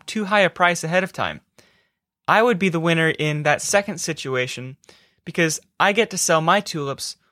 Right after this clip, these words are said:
for a higher than market price because he, uh, he agreed to, to buy for a higher price ahead of time, and he doesn't get to change that. And it doesn't help that while all these deals are happening in this growing tulip market, the flowers themselves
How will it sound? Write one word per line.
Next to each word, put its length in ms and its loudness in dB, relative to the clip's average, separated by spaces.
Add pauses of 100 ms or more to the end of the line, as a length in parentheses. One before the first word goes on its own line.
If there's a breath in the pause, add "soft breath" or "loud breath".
(160)
for 100 0
a 40 4
higher 360 2
than 140 -2
market 320 0
price 340 2
because 400 -8 (260)
he, 540 -4
uh, 240 0
he 240 -4
agreed 460 0
to, 360 -6
to 140 -8
buy 240 4
for 160 2
a 40 6
higher 280 2
price 540 0 (400)
ahead 200 0
of 100 -2
time, 180 -4
and 80 -8
he 80 -10
doesn't 240 -4
get 140 -4
to 80 -8
change 360 -8
that. 260 -6 (680 soft breath)
And 60 0
it 80 0
doesn't 220 2
help 300 4
that 360 4
while 220 6
all 160 4
these 240 0
deals 340 2
are 80 6
happening 640 0 (100)
in 180 -4
this 120 -4
growing 320 0
tulip 320 -2
market, 420 0 (520)
the 100 2
flowers 480 2
themselves 720 2